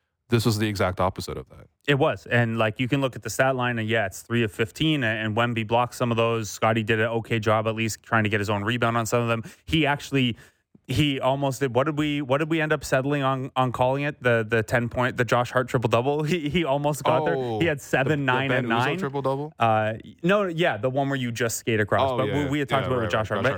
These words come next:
Speaker 1: Hart, yeah.
Speaker 2: s-, seven points, nine rebounds, nine assists. So, you know, the playmaking's there, but he had five turnovers.
Speaker 1: Mm-hmm.
Speaker 2: Um, you know, I think more than the actual output is what, what it felt like throughout the game. And it, like you said, it didn't feel like star versus star.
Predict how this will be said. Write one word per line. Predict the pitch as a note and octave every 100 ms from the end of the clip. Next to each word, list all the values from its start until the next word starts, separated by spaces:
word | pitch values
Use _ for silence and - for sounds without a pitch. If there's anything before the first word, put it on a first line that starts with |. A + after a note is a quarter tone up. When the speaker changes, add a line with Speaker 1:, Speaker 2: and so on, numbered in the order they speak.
| F2
Speaker 1:
Hart, |
yeah. | -
Speaker 2:
s-, | -
seven | G3 F#3
points, | E3 E3 D#3+
nine | C#3+ C#3
rebounds, | C3 B2 A#2+
nine | A#2+ A2+
assists. | A2+ G#2
So, | D#3+
you | E3+
know, | B2
the | A2+
playmaking's | C#3 F#3+ F#3+ F3 C#3+
there, | D#3+
but | D3+ D3
he |
had | D3 C#3
five | C#3+ C3+
turnovers. | C3+ B2+ B2 B2 A#2
Speaker 1:
Mm-hmm. | - A2+ G#2+ G2
Speaker 2:
Um, | B2 A2+ A2 - _
you | F3
know, | A#2+
I | B2+
think | - E3
more | C3+ C#3 C#3
than | B2 A#2+
the | A#2
actual | A2+ - A#2+ A2+ -
output | A#2 A2+ A#2+ G#2
is | G#2 G2+ - _ _
what, | A2+ A2+ - -
what | A#2 A#2
it | G#2+
felt | - G#2+ G#2+
like | G2 F2+ - _ _
throughout | - B2+ G#2+ G2+
the |
game. | G#2+ A#2 F#2
And | F#2+
it, | G2+ G#2+
like | G#2+ A#2
you |
said, | G#2+ F#2+ F#2+
it | F#2+
didn't | A#2 G#2+
feel | A#2
like | G#2+ G#2
star | - G#2+ G2+
versus | G2+ F#2+ G2+
star. | - C#3+ C3+